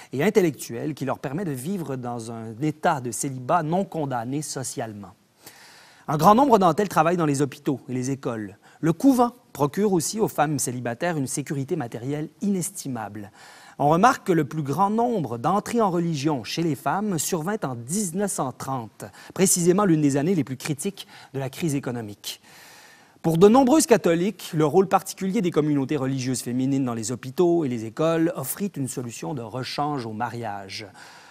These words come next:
Selon Martha Danilevich, les cent trente-trois communautés religieuses établies entre dix-huit cent quarante et dix-neuf cent soixante au Québec représentent des formes particulières d'activité féminine autonome et ne peuvent être simplement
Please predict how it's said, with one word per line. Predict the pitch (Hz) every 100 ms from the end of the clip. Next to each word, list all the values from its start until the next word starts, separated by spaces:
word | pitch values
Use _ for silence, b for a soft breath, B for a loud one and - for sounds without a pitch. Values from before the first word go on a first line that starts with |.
| B
Selon | - 143 170 190
Martha | 156 165 - - 190 175
Danilevich, | 135 160 175 143 120 147 - - - -
les | 131 131
cent | - 220
trente-trois | - 160 - 180
communautés | 160 151 143 139 147
religieuses | 131 135 135 123
établies | 123 123 120 160 214
entre | 131 127
dix-huit | 113 110 104
cent | -
quarante | 107 107 127 135 - _
et | 127
dix-neuf | 120 117 117
cent | 117
soixante | 117 110 - 151 147 147 -
au | 135
Québec | 107 110 156 170 156
représentent | 127 185 - 185 240 240
des | 139 139
formes | 180 165
particulières | 180 175 165 180 185 196
d'activité | 151 135 156 147 170
féminine | 151 175 175 185 185 B B B
autonome | 202 208 156 131 135 170 185 B -
et |
ne | 180
peuvent | 226 269 175
être | -
simplement | 151 170 151 151 175